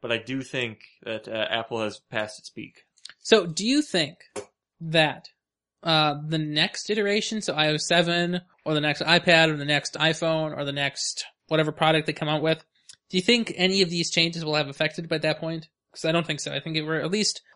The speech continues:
Speaker 2: one or two generations of everything off in order to see any of these changes t-, come into the limelight.
Speaker 1: Yes, yes, yes, definitely.
Speaker 2: Okay, so do you wanna do some regular lightning <laughs> now?
Speaker 1: Um, sure.
Speaker 2: Okay, do you wanna, wanna start with that?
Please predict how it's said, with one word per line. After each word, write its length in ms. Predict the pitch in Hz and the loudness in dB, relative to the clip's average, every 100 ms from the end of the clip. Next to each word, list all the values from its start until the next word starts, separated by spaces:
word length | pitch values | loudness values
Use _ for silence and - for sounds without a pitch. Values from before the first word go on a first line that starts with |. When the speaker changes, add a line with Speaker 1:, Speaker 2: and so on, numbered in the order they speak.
| - | 2
Speaker 2:
one 140 | 180 | 6
or 40 | 180 | 6
two 120 | 180 | 6
generations 560 | 165 156 151 147 156 143 | 4 6 6 4 0 -2
of 100 | 143 | 0
everything 380 | 143 143 147 - | 2 0 -2 -4
off 400 | 147 139 139 - | 0 0 -2 -10
in 120 | 165 | -6
order 220 | 156 147 139 | -4 -4 -6
to 100 | - | -8
see 220 | - 151 | -6 -6
any 140 | 147 | -4
of 40 | 143 | -6
these 140 | 135 | -8
changes 360 | - 147 135 - | -6 -6 -6 -10
t-, 140 | - _ | -16 _
come 320 | - 143 135 - _ - _ - | -4 -4 -4 -12 _ -20 _ -14
into 180 | 156 | -10
the 80 | 151 | -8
limelight. 240 | 139 190 170 | -2 2 2
Speaker 1:
Yes, 140 | - | 0
yes, 320 | 160 123 - | -4 -6 -8
yes, 400 | 123 107 - - - - | -10 -12 -12 -18 -18 -6
definitely. 440 | 117 110 101 - - _ - _ _ _ - | -6 -6 -14 -20 -20 _ -20 _ _ _ 0
Speaker 2:
Okay, 320 | 294 294 269 | 4 6 6
so 80 | 175 | 4
do 60 | 185 | 2
you 60 | |
wanna 120 | 202 | 2
do 80 | 190 | 4
some 240 | 190 180 151 | 2 0 2
regular 380 | 156 175 190 202 | 4 6 4 6
lightning 440 | 202 196 202 180 | 4 4 0 0
<laughs> 40 | - | -2
now? 220 | 175 196 - - _ _ _ _ - | -2 -4 -8 -20 _ _ _ _ -8
Speaker 1:
Um, 600 | 156 220 277 403 415 349 _ | -4 -4 -6 -8 -10 -12 _
sure. 340 | - - 403 - _ _ 269 | -16 -12 -12 -14 _ _ -8
Speaker 2:
Okay, 220 | 269 165 | -4 -4
do 60 | |
you 60 | 139 | -2
wanna, 280 | 143 135 131 - | -4 -6 -8 -8
wanna 140 | 156 | -8
start 200 | - 170 | -4 -4
with 120 | 208 | -4
that? 160 | 220 226 | -14 -16